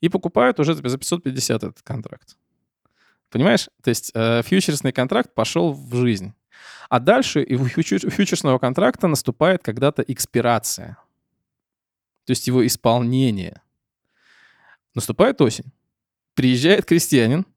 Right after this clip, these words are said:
и говорит: "Чуваки, у кого контракт?" Э, он говорит: "Э, тут у меня контракт". Он, крестьянин говорит: "Да, хорошо, вот тебе ВОЗ яблок". Тот говорит: <laughs> "Погоди, погоди, то есть в смысле, я теперь должен, у меня больше нет моих пятьсот пятидесяти рублей, которые я дал Сберу?"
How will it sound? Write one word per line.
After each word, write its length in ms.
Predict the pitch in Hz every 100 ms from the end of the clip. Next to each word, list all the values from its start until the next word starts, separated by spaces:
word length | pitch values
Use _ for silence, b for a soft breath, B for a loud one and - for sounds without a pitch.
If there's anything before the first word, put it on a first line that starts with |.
| -
и 80 |
говорит: 240 | 143 156 -
"Чуваки, 340 | - 147 151
у 80 | 117
кого 220 | 131 147
контракт?" 500 | 123 113 175 220 - _ _ _ _ -
Э, 460 | 98 95 95 95 98 - -
он 200 | 113 113
говорит: 240 | 107 _
"Э, 120 | - 101
тут 200 | - -
у 120 | 98 101
меня 220 | 101 156
контракт". 600 | 185 175 170 151 - _ _
Он, 120 | 123
крестьянин 340 | 113 131 156 123
говорит: 160 | 110
"Да, 140 | 131 214
хорошо, 360 | - 123 -
вот 180 | 123 175
тебе 120 | -
ВОЗ 240 | 117 139 -
яблок". 400 | 104 92 - - _ _ _ _ _ _ -
Тот 120 | 143
говорит: 220 | 151 160 - 233
<laughs> 200 | - -
"Погоди, 460 | 247 - 247 - 320
погоди, 460 | - 160 196 180
то 120 | - 185
есть 180 | -
в 40 | -
смысле, 360 | 247 226 -
я 120 | 143 175
теперь 300 | 180 185 170
должен, 420 | 165 185 180 156 B B
у 80 | 147
меня 200 | 165 196
больше 300 | 190 196 185
нет 180 | 190 - 156
моих 240 | 156 165
пятьсот 320 | 165 - 175
пятидесяти 440 | 165 160 165 - 151
рублей, 300 | 151 190 196
которые 380 | 131 151 143
я 140 | 139 143
дал 180 | 139 139
Сберу?" 460 | 135 143 - 147